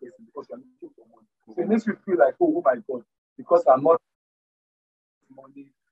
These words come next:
my partner is now giving more of this attention, more of this schedule, being much more submissive to somebody abroad than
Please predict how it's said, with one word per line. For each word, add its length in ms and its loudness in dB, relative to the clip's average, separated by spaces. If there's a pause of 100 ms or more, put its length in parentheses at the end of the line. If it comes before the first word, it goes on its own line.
(100)
my 60 -12
partner 320 0
is 120 -12
now 140 0
giving 340 -10
more 180 -12
of 120 -20
this 100 -20 (120)
attention, 400 -12
more 120 -18
of 100 -20
this 140 -20
schedule, 360 -12 (320)
being 180 -10
much 220 -10
more 140 -12 (140)
submissive 400 -10 (960)
to 140 -16
somebody 400 4 (480)
abroad 420 -2 (800)
than 160 -14